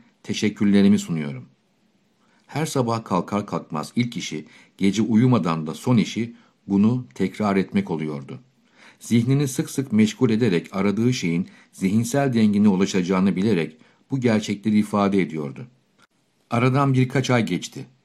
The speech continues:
Shella'nın flörtleri ve görüşmeleri oldu ama adamların hiçbiri aradığı erkek değildi.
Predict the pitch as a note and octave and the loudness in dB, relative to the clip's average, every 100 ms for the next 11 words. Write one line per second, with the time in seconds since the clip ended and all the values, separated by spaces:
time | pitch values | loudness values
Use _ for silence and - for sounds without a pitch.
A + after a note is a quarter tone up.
0 | _ _ - - C#3+ C#3 A2 B2 - G#2 | _ _ -10 -4 0 2 2 2 0 0
1 | A2 A2 A#2+ C3+ C#3 A#2+ A#2+ A#2 A#2+ A#2 | 0 0 -2 0 0 2 2 2 0 0
2 | A#2 A2+ E2+ D#2 C#2+ _ _ - B2 G#2+ | 2 2 0 -4 -12 _ _ -2 2 2
3 | - G#2 G#2+ A2 G#2+ G#2 G2 - - F2+ | 0 0 4 4 4 2 -2 -6 -6 -6
4 | F2 - _ - G#2 A2+ A#2 B2 G#2+ G2+ | -6 -12 _ -8 -2 0 2 2 2 0
5 | A2 - F#2+ D#2+ C2+ | -4 -2 -2 -4 -10